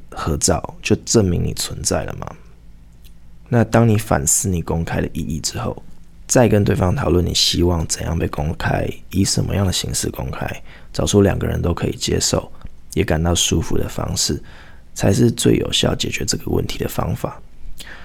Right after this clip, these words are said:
不过海苔熊在最后也同时提醒了这位网友，他说，“你的存在到底是由你的男朋友的朋友看见来定义呢，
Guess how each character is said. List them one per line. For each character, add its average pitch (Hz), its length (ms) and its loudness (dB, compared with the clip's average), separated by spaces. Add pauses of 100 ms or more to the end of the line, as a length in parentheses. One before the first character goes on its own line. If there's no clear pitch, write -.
(160)
不 120 80 6
过 135 80 8
海 117 160 4
苔 87 120 4
熊 87 180 2
在 90 100 4
最 90 160 2
后 85 120 4
也 80 100 2
同 - 220 -2
时 - 160 0
提 - 240 -2
醒 - 220 0
了 53 100 -6
这 82 200 -2
位 82 160 0
网 78 320 0
友， - 180 -2 (440)
他 - 100 2
说 98 340 6 (600)
，“你 95 100 4
的 90 100 6
存 87 240 2
在 110 160 6
到 107 140 6
底 - 120 4
是 - 220 0
由 135 300 2 (880)
你 87 140 0
的 85 120 2
男 85 240 2
朋 104 220 2
友 87 120 4
的 - 260 -4 (200)
朋 82 240 0
友 - 220 2 (140)
看 - 320 0
见 - 240 0 (140)
来 82 180 0 (120)
定 98 160 2
义 90 160 0
呢， 85 340 2